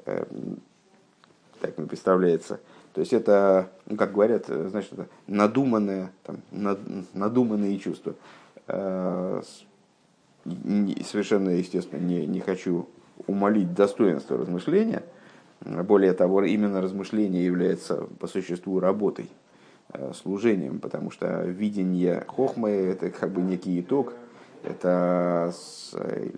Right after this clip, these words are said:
данность, которая человеку там присуща, м, по, по еврею присуща по его,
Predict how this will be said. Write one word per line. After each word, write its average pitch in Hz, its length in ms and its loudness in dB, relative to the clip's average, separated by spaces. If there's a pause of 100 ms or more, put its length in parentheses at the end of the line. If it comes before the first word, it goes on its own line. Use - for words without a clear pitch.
данность, 101 580 2
которая 92 640 0
человеку 92 580 -2 (300)
там 80 140 -10
присуща, 98 720 -2
м, 82 200 -10 (140)
по, - 220 -4
по 92 360 -2
еврею 95 380 0
присуща 117 400 -4
по 101 220 -2
его, 92 320 0